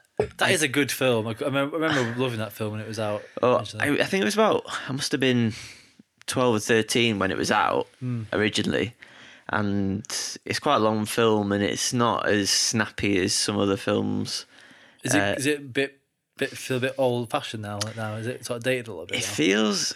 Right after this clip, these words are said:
Speaker 2: a bit like, um,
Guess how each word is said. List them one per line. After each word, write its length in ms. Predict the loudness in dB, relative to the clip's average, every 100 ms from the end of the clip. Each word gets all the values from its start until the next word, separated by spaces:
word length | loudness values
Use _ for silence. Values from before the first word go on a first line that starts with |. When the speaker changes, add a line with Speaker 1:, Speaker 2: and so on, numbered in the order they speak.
| -8
Speaker 2:
a 60 | -8
bit 380 | 0 2 2 0
like, 480 | -8 -6 -4 -6 -8 -18 -18 -16 -14 -8
um, 540 | -2 0 0 -2 -6